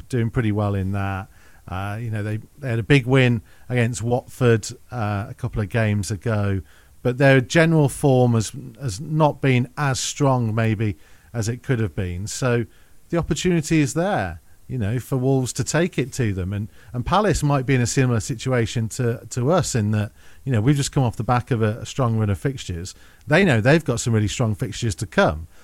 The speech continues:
So are they gonna be looking at us, or are they gonna be looking beyond us to what they've got next? That's the fascinating thing with the Premier League at the minute.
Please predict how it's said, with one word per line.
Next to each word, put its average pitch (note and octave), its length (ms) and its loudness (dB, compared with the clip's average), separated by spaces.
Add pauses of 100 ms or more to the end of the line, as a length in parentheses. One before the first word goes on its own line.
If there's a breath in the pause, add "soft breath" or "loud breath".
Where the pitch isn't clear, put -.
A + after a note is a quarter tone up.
(140 soft breath)
So B2 220 2
are C3 60 4
they F#3 160 6
gonna E3 160 6
be C3 100 6
looking C3 260 2
at A2+ 80 -2
us, G#2+ 440 -2
or C#3+ 180 -4
are B2+ 60 0
they C3+ 180 2
gonna C3 180 0
be A#2+ 120 4
looking A#2 320 0
beyond B2 440 4
us F2+ 340 -6 (480 soft breath)
to C3 100 -2
what C3+ 220 0
they've C3 220 2
got C3+ 200 -2
next? C#3 600 -2 (340 soft breath)
That's D#3+ 160 0
the F3 80 2
fascinating D#3 520 0
thing D3+ 220 2
with A2+ 120 2
the G2+ 80 -2
Premier G2+ 300 -2
League F2+ 240 -6
at G2+ 100 -10
the G2 60 -10
minute. F#2 380 -6